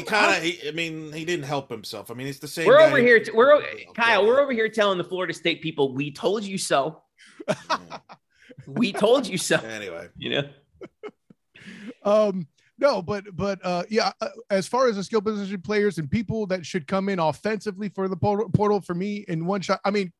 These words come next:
Speaker 2: it'd be great if you get the veteran quarterback. I mean, I, <laughs> I say it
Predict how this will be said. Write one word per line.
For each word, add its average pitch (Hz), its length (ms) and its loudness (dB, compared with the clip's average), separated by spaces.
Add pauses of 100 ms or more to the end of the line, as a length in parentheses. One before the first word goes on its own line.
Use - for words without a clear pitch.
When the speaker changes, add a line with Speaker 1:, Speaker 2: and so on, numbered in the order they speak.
(320)
Speaker 2:
it'd 320 200 4
be 294 100 6
great 208 280 6
if 127 80 2
you 151 60 -2
get 151 200 -4
the 151 60 -2
veteran 131 360 -2
quarterback. 175 640 2
I 170 60 -4
mean, 160 400 -4 (640)
I, - 180 -6 (300)
<laughs> - 380 -2
I 208 120 4
say 262 300 2
it 240 180 4